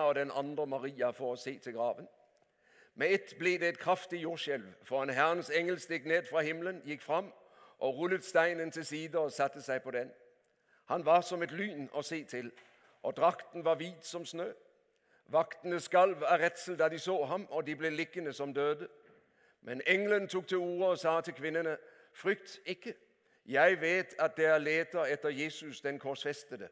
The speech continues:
Han er ikke her. Han er stått opp, slik som han sa. Kom og se stedet hvor han lå.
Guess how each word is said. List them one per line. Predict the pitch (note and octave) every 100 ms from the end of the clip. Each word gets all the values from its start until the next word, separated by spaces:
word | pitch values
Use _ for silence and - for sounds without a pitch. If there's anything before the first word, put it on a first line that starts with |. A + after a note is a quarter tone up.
| _ _ _ _ _
Han | B2+ D3
er | C#3+ F3 -
ikke | F3 G3
her. | D3+ E3 - - _ _ _ _
Han | - F3+
er | G3+
stått | - F#3+ -
opp, | F#3+ - - - _ -
slik | - F#3+ F#3
som | - E3
han | D3+
sa. | D3+ C3+ D#3 - - - _ _ _ -
Kom | D3 F3+
og | F3
se | F3 D3+
stedet | D#3+ E3 C#3+
hvor | C#3+
han | C#3 C#3+
lå. | D3+